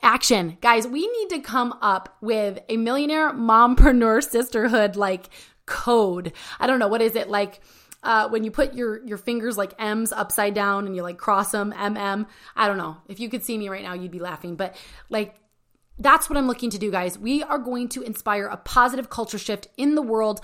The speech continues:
of female entrepreneurship. One where we stop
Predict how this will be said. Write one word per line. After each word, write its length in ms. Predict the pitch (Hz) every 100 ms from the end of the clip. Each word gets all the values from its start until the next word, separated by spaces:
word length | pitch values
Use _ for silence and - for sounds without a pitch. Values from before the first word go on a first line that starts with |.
| - -
of 220 | 185 -
female 300 | 240 247 233
entrepreneurship. 800 | 214 208 - 202 196 185 - - - - -
One 400 | 190 233 233 247
where 200 | - 202
we 360 | 190 185 247 302
stop 720 | 302 - - 240 214 247 -